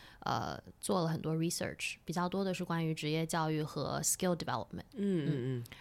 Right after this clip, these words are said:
Speaker 1: 然后但那个时候就会比较多地去看国内的一些职业教育，现在也成为了中国特别重要的一个，
Speaker 2: 嗯。
Speaker 1: 一个发展方向吧。
Speaker 2: 是，
Speaker 1: 啊。
Speaker 2: 是，是。
Speaker 1: 当时大学的时候跟着我的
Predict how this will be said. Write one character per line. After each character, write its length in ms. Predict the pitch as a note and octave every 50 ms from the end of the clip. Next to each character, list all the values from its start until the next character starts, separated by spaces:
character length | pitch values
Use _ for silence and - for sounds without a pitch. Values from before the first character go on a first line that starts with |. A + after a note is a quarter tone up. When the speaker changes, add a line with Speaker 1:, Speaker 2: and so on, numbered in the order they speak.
| - - -
Speaker 1:
然 140 | F3+ F3
后 100 | F3+ G3+
但 140 | G#3 A3 A3
那 100 | A#3 B3
个 60 | A#3+
时 120 | A3 - F3+
候 120 | F3 E3+
就 360 | E3 - F3+ F3 E3 D#3 D#3
会 120 | D#3 E3 E3+
比 80 | D3+
较 160 | D3 - C#3 D3
多 140 | D#3 E3
地 60 | D#3+ D#3+
去 120 | - -
看 300 | - - - G#3 F#3 E3
国 160 | D#3+ D#3+ D3+ C#3
内 220 | D#3 F#3 G3+ F#3+
的 100 | D#3 D3+
一 120 | C#3 -
些 200 | D3+ - - D#3
职 140 | D#3 - -
业 160 | - - C#3
教 240 | C#3 - - C3+ -
育， 160 | - - - -
现 220 | - - B3 A#3
在 160 | A3+ A#3+ A3
也 80 | F#3+ D#3+
成 260 | D3+ - - D#3+ D3+
为 140 | F3 E3 D#3+
了 320 | D#3 D#3+ D#3+ D3+ C#3+ B2 - - - -
中 180 | - F3+ E3+ E3+
国 120 | D#3 D#3
特 120 | D#3 -
别 120 | E3+ D#3+ D#3
重 180 | - G3+ F3+
要 180 | E3+ E3 D3+ C#3
的 80 | B2 F#2
一 120 | - A2
个， 300 | A2 - - C2+ C#2 - - - _ _ - - -
Speaker 2:
嗯。 160 | - D3+ D#3+
Speaker 1:
一 40 | D3+
个 80 | C#3+ -
发 160 | B2+ F3+ E3
展 120 | E3 C3+
方 160 | D3 - D3 D#3
向 240 | D3+ F3 D#3 G2+
吧。 120 | - - -
Speaker 2:
是， 320 | - - - - C#3 C3 A#2+
Speaker 1:
啊。 100 | A#2+ B2
Speaker 2:
是， 80 | C#3 B2
是。 240 | A2+ - - A#2+ A#2+ - - - - - - -
Speaker 1:
当 160 | - - C4
时 120 | B3+ - A#3
大 160 | C#4 D4 C#4+
学 160 | - - F3+
的 100 | F3 F3
时 80 | F3 G3
候 100 | F#3 F3+
跟 200 | F3+ G3 F#3+ F#3+
着 120 | F#3+ G3
我 200 | F#3 F3 D#3 B2+
的 580 | - D3+ D#3 D3+ D3 D3 C#3 C3 F#2 F2 F2+